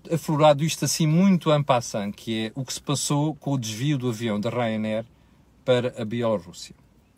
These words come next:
Eu tenho só uma pergunta. Eu,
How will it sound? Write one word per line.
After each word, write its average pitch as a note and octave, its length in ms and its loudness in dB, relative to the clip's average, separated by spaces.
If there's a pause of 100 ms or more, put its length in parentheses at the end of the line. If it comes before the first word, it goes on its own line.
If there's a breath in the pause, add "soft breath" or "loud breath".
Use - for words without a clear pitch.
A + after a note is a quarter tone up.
(1400 soft breath)
Eu D3 120 -4
tenho F3+ 200 0
só - 240 -4
uma E3 240 0
pergunta. G#2+ 680 -8
Eu, C#3+ 200 -2